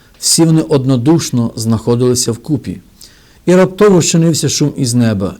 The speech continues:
ніби буря раптово зірвалася, і переповнила весь той дім,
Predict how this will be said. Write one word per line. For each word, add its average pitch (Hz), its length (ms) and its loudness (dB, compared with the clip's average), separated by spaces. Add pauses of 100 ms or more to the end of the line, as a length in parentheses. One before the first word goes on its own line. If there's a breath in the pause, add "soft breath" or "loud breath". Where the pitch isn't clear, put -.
ніби 143 260 2
буря 139 360 2
раптово 107 420 -2
зірвалася, 101 720 -4 (360 loud breath)
і 151 100 4
переповнила 147 800 2
весь 151 380 -2
той 160 180 -2
дім, 127 340 -2